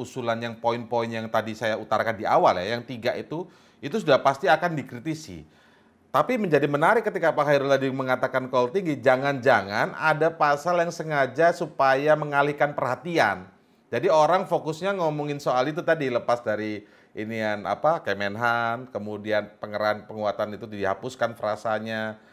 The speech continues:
dan lain sebagainya. Orang fokus di situ mengkritisinya, lupa mengkritisi yang pasal karet ini. Jangan-jangan begitu, Pak Khairul, ya? Maksudnya call tinggi itu kah?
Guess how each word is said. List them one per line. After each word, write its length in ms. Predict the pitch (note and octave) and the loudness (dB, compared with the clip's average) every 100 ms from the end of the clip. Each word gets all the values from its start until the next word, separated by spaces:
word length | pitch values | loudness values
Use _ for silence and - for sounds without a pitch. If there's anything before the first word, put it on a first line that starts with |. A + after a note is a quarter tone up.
| - _ - | -20 _ -4
dan 160 | G#2+ G#2+ | -2 -2
lain 80 | G#2+ | -4
sebagainya. 320 | A#2 - - | -6 -2 4
Orang 240 | D#3 G3+ | 4 4
fokus 240 | F3 D#3+ D3+ | 2 0 -4
di 160 | C3 | -6
situ 240 | C3 C3+ D#3 | -4 -4 -4
mengkritisinya, 560 | C3+ B2 B2 G3 F#3+ | -4 -4 -2 -2 -2
lupa 320 | D3+ E3+ E3+ | -2 0 2
mengkritisi 400 | G#3+ G3 F#3 F3+ | 2 0 -4 -2
yang 80 | G#3+ | 0
pasal 240 | F#3 F3+ F3 | 0 2 2
karet 240 | F#3 G3+ G3 | 4 4 2
ini. 160 | F#3+ | 0
Jangan-jangan 400 | F3+ D#3 D3+ F#3 | 0 0 0 -2
begitu, 240 | F#3 D#3+ F#3+ | -2 -4 -2
Pak 160 | C#3+ | 0
Khairul, 320 | B2+ C3+ B2 G#2 | 2 0 0 -4
ya? 80 | D#2 - _ _ | -6 -14 _ _
Maksudnya 400 | C#3 E3 G3+ G#3+ | -6 -4 0 2
call 240 | G#3+ G#3+ F#3+ | 6 4 4
tinggi 320 | G#3+ G#3+ B3 | 0 0 -2
itu 160 | A#3 A3 | 0 2
kah? 320 | G3+ G2+ | 2 0